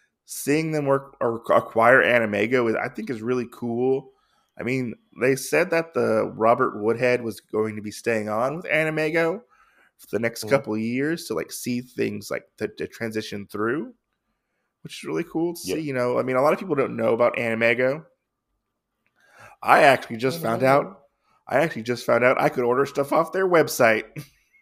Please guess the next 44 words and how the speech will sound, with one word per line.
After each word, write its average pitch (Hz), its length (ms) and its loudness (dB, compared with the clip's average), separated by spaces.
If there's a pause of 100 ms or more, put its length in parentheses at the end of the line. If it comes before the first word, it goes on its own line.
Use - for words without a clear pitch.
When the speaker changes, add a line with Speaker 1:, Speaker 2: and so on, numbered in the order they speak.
(640)
Speaker 2:
S-, - 260 -8
s-, - 260 -6
s-, - 240 -8 (1080)
Speaker 1:
And 135 100 0
I 147 40 4
was 143 120 0
like, 143 140 2
"Oh, 175 200 10
that's 160 200 8
cool." 165 460 2 (220)
So 127 240 -2
I 117 120 4
actually 110 500 -4
ordered, 104 460 -4
like, 98 340 -8
a 98 140 -4
lot 95 480 -6
of 95 180 -10
anime 95 420 -10 (140)
off 95 240 -12
of 98 120 -20
their 65 180 -14
website 60 520 -12 (220)
recently. 73 680 -18
Speaker 2:
But 82 80 -16
to 95 80 -10
say, 135 300 -8
you 107 120 -12
better, 95 400 -4
you 107 140 -12
better 104 200 -4
order 117 300 0
it 98 80 -10
before 117 280 -4
they 113 80 -2
get 107 160 -12
bought 117 160 0
Speaker 1:
I 117 160 6
Speaker 2:
out. 110 120 -8
Speaker 1:
did, 123 300 0
I 110 160 4
did. 127 340 2
I 113 140 4
ordered 123 480 0